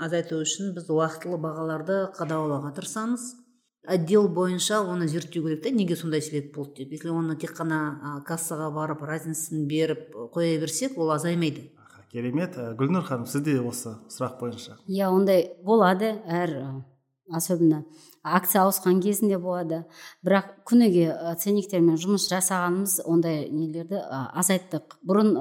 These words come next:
Speaker 3: біз разница беретінбіз, иә, покупательдерге. Қазір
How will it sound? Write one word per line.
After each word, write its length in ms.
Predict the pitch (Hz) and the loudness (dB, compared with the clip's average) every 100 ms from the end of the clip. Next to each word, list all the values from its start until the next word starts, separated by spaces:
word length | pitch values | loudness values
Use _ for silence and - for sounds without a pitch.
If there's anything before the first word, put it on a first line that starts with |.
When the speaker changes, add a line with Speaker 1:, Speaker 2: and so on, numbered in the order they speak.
| 165 | 0
Speaker 3:
біз 180 | 180 170 | -2 -2
разница 560 | 151 180 220 208 196 185 | 0 4 4 4 2 4
беретінбіз, 500 | 175 170 170 170 156 | 6 6 4 0 0
иә, 100 | 214 | -2
покупательдерге. 720 | 214 - - 160 156 147 143 | -2 -6 -6 -8 -6 -8 -8
Қазір 300 | 196 196 208 | -2 -2 -2